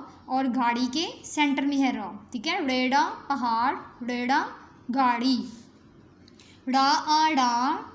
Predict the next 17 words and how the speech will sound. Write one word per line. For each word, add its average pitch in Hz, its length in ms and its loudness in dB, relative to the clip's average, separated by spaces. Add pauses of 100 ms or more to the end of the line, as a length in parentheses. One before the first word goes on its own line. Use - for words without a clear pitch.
(120)
डा 262 500 0
ओ 311 220 2
डो, 262 680 -4 (320)
डा 254 400 0
ए 277 140 -2 (340)
ड़े। 262 500 -2 (1300)
जा 247 180 -2
आ 277 440 -2
जा, 233 320 -2 (480)
डा 240 200 -4
आ 247 460 -2
डा, 285 240 0 (460)
जाड़ा। 233 880 0 (640)
ता 247 220 2 (100)
ओ 302 160 -2
तोड़, 262 800 -2 (680)
तोड़। 254 600 2